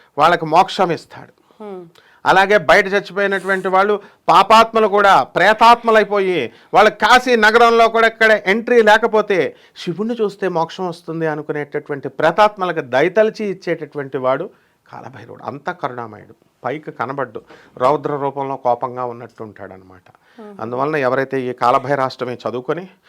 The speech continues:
Speaker 1: "ఓం కాలభైరవాయ నమః" చాలు.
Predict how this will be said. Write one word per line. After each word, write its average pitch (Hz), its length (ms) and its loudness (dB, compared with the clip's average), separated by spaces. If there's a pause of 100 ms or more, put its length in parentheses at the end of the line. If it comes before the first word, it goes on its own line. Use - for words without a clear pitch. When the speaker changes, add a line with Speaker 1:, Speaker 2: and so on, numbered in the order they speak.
(200)
Speaker 1:
"ఓం 175 260 2
కాలభైరవాయ 175 960 6
నమః" 180 220 0 (600)
చాలు. 127 340 -6